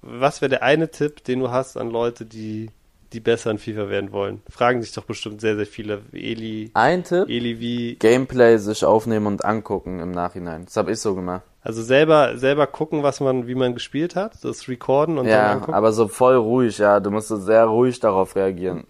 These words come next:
Speaker 2: Also am besten sogar Niederlagen, da siehst du, wie, was du falsch gemacht hast.
Speaker 1: Mhm.
Speaker 2: Man merkt immer, man denkt immer so, „Boah, ich hab, ich war, fifa hat mich schon wieder auseinandergenommen, ich war doch viel besser.“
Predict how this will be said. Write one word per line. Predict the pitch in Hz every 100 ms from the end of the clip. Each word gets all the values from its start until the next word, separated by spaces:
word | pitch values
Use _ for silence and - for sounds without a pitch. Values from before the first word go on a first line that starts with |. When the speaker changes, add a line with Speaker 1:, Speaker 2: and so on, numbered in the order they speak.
| _
Speaker 2:
Also | 110 113
am | 101 110
besten | 131 139
sogar | 120 110
Niederlagen, | 110 120 107 92 90 95
da | 98
siehst | 113 -
du, | 104
wie, | 101 -
was | 110 101
du | -
falsch | - 104 101
gemacht | - 95 90
hast. | 120 113 110
Speaker 1:
Mhm. | 120 - _ _ _ _ _ _ _ _ - _ -
Speaker 2:
Man | 95 101
merkt | 113 120
immer, | 110 110
man | 104 98
denkt | 117 117
immer | 113
so, | 104
„Boah, | 92 90 95 82
ich | 80 -
hab, | 90 - - - - - - -
ich | - - -
war, | 95
fifa | - 123 113 120 107
hat | 98
mich | 101 -
schon | 110
wieder | 107 107
auseinandergenommen, | 101 101 104 127 120 113 113 110
ich | -
war | 98
doch | 101
viel | - 104
besser.“ | 98 123 - 131